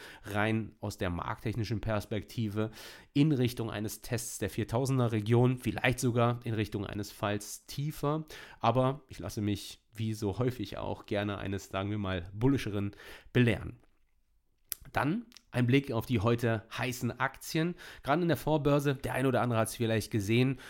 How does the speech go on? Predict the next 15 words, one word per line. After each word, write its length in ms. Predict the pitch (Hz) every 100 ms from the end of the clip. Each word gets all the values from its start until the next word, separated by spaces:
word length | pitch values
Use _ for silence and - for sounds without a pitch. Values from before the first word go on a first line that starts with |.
| - -
da 100 | 110
gibt 220 | 123 127
es 120 | -
News 360 | 120 139 143 -
jetzt 280 | 123 120 113
im 120 | 107
Hinblick 460 | 117 113 101 98
auf 220 | - 107 -
eine 240 | 110 101
Reduktion 720 | 110 104 - - 123 131 135
der 120 | 110
Gewinnmargen, 1200 | 101 98 95 131 139 135 92 98 - 131 120 139 - - -
beispielsweise 800 | 123 113 - 110 104 107 107 104
bei 160 | 87 90
Target. 640 | - - 110 131 139 147